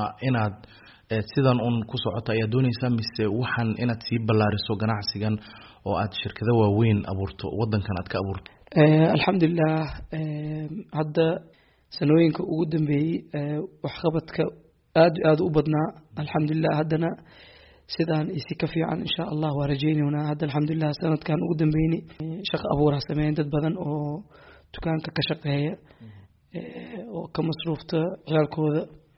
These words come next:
Speaker 2: aad joogaan, alxamdulillah, oo iyagoo, eh, eh, dukaanka ku faraxsan oo ka shaqeystaan.
Speaker 1: Mhm.
Speaker 2: Eh, makhaasiinna waa leenahay oo alaabta soo degta.
Speaker 1: Mhm.
Speaker 2: Eh, meeshaasaa, eh, laga shaqeeya, alxamdulillah.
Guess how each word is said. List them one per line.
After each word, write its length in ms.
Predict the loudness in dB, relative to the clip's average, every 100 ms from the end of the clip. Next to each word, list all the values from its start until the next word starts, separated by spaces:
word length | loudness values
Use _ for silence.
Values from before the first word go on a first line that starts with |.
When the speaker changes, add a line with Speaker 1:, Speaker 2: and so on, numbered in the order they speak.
| -20 _ _ _ -8
Speaker 2:
aad 160 | -6 -4
joogaan, 460 | 0 0 2 0
alxamdulillah, 580 | -2 -2 -2 0 0 -2 -2
oo 240 | -4 -4 -4
iyagoo, 480 | -4 -2 -2 -2 -4 -10 _ _ _ _ _ -8
eh, 420 | -4 -2 -4 -4 -6 -10 -18 -20 -20 _ _ _ -6
eh, 160 | -4
dukaanka 360 | -2 2 4 2
ku 100 | -2
faraxsan 440 | 0 -2 -2 -2 -2
oo 100 | -2
ka 100 | -2
shaqeystaan. 560 | -2 -2 -2 0 0 -2
Speaker 1:
Mhm. 240 | -6 -16 -16 -20 _ _ -8
Speaker 2:
Eh, 320 | -4 -4 -4
makhaasiinna 560 | -2 0 2 4 4 4
waa 120 | 4
leenahay 420 | 4 2 2 0
oo 80 | 0
alaabta 300 | -2 -4 -4
soo 160 | -4 -4
degta. 340 | -4 -6 -8
Speaker 1:
Mhm. 100 | -10 -10 -20 -20 -20 _ _ _ -10
Speaker 2:
Eh, 320 | -8 -6 -8 -2
meeshaasaa, 640 | 0 2 0 -2 -4 -4 -8 _ _ _ -10
eh, 260 | -8 -8 -6
laga 220 | 0 2
shaqeeya, 360 | 2 0 4 4
alxamdulillah. 560 | 4 4 4 4 2